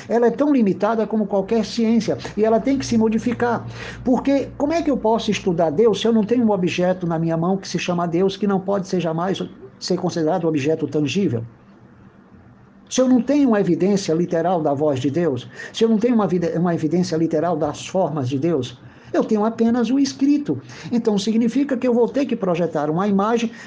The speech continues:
por mais que eu tenha racionalidade, intelectualidade, eu tenho que projetar uma imagem dentro dessas palavras. E essas palavras são que produzem as imagens, porque são atributos e predicados, adjetivo, substantivo, que vai levar o ser humano a materializar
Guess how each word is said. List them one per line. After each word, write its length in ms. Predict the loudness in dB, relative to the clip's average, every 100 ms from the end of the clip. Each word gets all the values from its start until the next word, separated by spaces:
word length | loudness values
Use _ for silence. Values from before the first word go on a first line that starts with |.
| -8
por 160 | 0 4
mais 460 | 4 4 2 0 0
que 120 | -2
eu 60 |
tenha 320 | 0 0 0 -2
racionalidade, 840 | -2 -2 -2 0 0 0 0 -2
intelectualidade, 920 | -2 -2 -4 -4 -4 -2 0 0 -2 -8 -18 -20 -20 -20 -20 -20 -20 0
eu 120 | 0
tenho 240 | 4 2 2
que 120 | 2
projetar 500 | 2 2 2 2 0
uma 140 | 2
imagem 400 | 2 2 0 0
dentro 260 | 2 0 0
dessas 320 | 0 0 -4
palavras. 540 | -2 0 0 -2 -2
E 100 | 0
essas 260 | 0 0 -2
palavras 460 | -2 0 0 -2 -2
são 160 | 0
que 100 | 0
produzem 460 | 0 0 0 0 0
as 80 | 2
imagens, 400 | 2 2 0 -2
porque 180 | 0
são 220 | 0 0 0
atributos 560 | 0 0 0 0 0
e 40 | -2
predicados, 800 | -2 -2 -2 -2 -2 -2 -4 -8 -20 -8
adjetivo, 600 | -4 -2 -2 0 0 0
substantivo, 720 | -2 -4 -2 -2 0 -2 -2 -6 -16 -4
que 100 | -2
vai 200 | 2 2
levar 380 | 4 2 2 2
o 60 | 2
ser 180 | 2
humano 360 | 2 2 2 2
a 60 | 0
materializar 920 | 0 0 0 2 0 0 0 -2